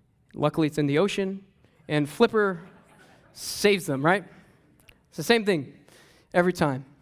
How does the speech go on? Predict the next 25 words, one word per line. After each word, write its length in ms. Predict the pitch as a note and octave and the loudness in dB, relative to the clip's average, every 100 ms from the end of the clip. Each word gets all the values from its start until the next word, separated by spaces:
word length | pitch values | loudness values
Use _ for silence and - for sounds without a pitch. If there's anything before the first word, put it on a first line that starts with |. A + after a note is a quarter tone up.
| _ _ - | _ _ -20
Flipper 300 | - A#3 A#3 | 0 2 2
goes, 360 | G#3 G#3+ G#3 F#3+ | 2 2 2 -2
and 120 | E3+ | -2
he 60 | D#3 | -2
saves 360 | - G#3 G3 | 0 0 0
people, 300 | - F#3 D3+ | 0 0 2
which 180 | D3 F3 | 2 2
is 240 | A#3+ A#3 - - _ _ _ _ _ _ | 0 -2 -14 -20 _ _ _ _ _ _
incredible. 680 | - A3+ - C4 F3+ C3+ C#3 | 0 2 2 2 2 -4 -6
Like, 180 | - D#3 | -2 0
this 160 | A3 F3+ | 0 2
dolphin 380 | G3 G#3 G#3 F3+ | 2 2 0 -2
has 180 | E3 | 0
incredible 420 | E3+ D#3 F#3 F3+ E3+ | 0 0 0 0 -2
porpoise. 600 | F3 F3 E3 C#3 - - - - - - _ _ _ _ - - - - - - - - - - - - | 0 0 0 -10 -14 -20 -20 -20 -20 -20 _ _ _ _ -20 -20 -20 -20 -20 -20 -20 -20 -20 -20 -20 -4
Don't 180 | G3+ A3 | 2 2
laugh 260 | F#3+ E3 D3 | 2 0 -2
at 60 | |
that. 180 | D3 A#3+ | -4 0
That's 220 | F3+ G3 | 0 0
terrible. 360 | - F#3+ D#3 C#3+ | 2 2 2 0
Don't 180 | F3+ F#3+ | 0 2
laugh 140 | D#3+ | -2
at 40 | D3 | -4
that. 120 | C3+ | -6